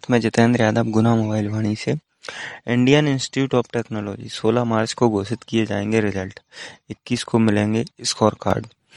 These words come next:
इंडियन इंस्टीट्यूट of टेक्नोलॉजी, आईआईटी कानपुर ने आंसर की जारी कर दी है।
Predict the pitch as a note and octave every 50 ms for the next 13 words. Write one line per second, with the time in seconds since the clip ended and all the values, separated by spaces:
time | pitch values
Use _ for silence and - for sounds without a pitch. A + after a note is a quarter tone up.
0 | - - - - - - - A#2+ B2 B2+ C3+ C#3 C#3 C3 B2 A#2 - - - C3+
1 | C3+ C3 B2 A#2 - - A2+ A2 - A#2 A2+ A#2 A#2 A#2 A#2+ B2 A#2+ A2+ A2 A2
2 | A2 G#2+ G#2+ - - A#2+ A#2+ - - G#2 G#2+ A2 - - A2+ A#2 C3+ C#3 _ _
3 | _ _ - A#2+ A#2+ - - A#2 A#2 A#2+ A#2+ - B2+ A#2 - - A#2+ B2+ D3+ D3+
4 | - _ _ _ _ - - G2+ A2 G#2+ G#2+ A2 A2+ - A2+ G#2+ G#2 G#2+ A2 G#2
5 | G#2+ A#2 B2+ D#3